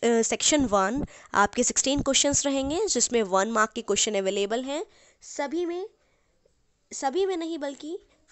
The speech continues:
फ़ाइव क्वेश्चंस में, सिक्सटीन में से फ़ाइव क्वेश्चन में आपके इंटरनल चॉइस गिवन रहेगी, वन मार्क के क्वेश्चन रहेंगे। सेक्शन टू में फ़ोर क्वेश्चन हैं जो केस स्टडी है, which is different। आपकी केस स्टडी नहीं आती है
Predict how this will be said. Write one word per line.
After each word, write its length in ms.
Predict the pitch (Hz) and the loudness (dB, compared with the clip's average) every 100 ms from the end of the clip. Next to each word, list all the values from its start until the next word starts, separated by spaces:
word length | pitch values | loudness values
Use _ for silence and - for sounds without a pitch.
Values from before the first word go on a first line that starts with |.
| - | -8
फ़ाइव 240 | 247 269 - | -6 -4 -6
क्वेश्चंस 460 | 262 240 285 277 - | -8 -6 -6 -8 -10
में, 160 | 254 175 | -14 -16
सिक्सटीन 560 | - 247 - - 311 294 | -16 -12 -10 -8 -8 -8
में 100 | 208 | -8
से 160 | 233 | -8
फ़ाइव 400 | 233 226 196 247 - | -6 0 0 0 0
क्वेश्चन 380 | 196 - 190 180 | 2 2 0 0
में 100 | 208 | 0
आपके 280 | 190 - 254 | 0 0 0
इंटरनल 400 | 240 208 190 190 | 2 2 2 2
चॉइस 320 | 202 196 185 | 2 2 0
गिवन 260 | 180 180 214 | -2 -2 -4
रहेगी, 420 | 220 220 220 269 | -4 -4 -4 -6
वन 240 | 220 196 | -4 -4
मार्क 200 | 196 190 - | -4 -4 -6
के 80 | |
क्वेश्चन 360 | 180 180 - 226 | -8 -6 -6 -6
रहेंगे। 440 | 226 233 226 233 240 _ _ _ _ _ | -6 -8 -6 -6 -8 _ _ _ _ _
सेक्शन 540 | - 262 - - 339 320 - | -14 -12 -12 -10 -10 -10 -10
टू 200 | 294 320 | -8 -8
में 220 | 262 254 | -6 -8
फ़ोर 300 | 269 294 311 - | -8 -8 -8 -6
क्वेश्चन 360 | 226 - 208 202 | -6 -6 -10 -10
हैं 160 | 254 | -12
जो 120 | 240 285 - | -12 -14 -12
केस 200 | 311 - - | -10 -10 -10
स्टडी 300 | 214 180 170 | -10 -10 -10
है, 160 | 160 | -12
which 140 | 190 294 | -10 -10
is 100 | 277 175 | -10 -10
different। 500 | 247 - 220 147 - - _ _ _ _ _ _ _ _ _ _ _ _ _ _ _ _ _ _ _ _ _ _ _ _ _ _ _ _ _ _ _ _ _ _ _ _ _ _ _ - _ _ _ | -10 -10 -10 -10 -14 -20 _ _ _ _ _ _ _ _ _ _ _ _ _ _ _ _ _ _ _ _ _ _ _ _ _ _ _ _ _ _ _ _ _ _ _ _ _ _ _ -20 _ _ _
आपकी 300 | 196 202 - | -2 0 -2
केस 240 | 240 247 233 | -4 -2 0
स्टडी 300 | - 233 226 | 0 -2 -2
नहीं 320 | 214 208 254 | 0 0 0
आती 280 | 247 226 233 | 0 0 -4
है 220 | 226 240 | -4 -6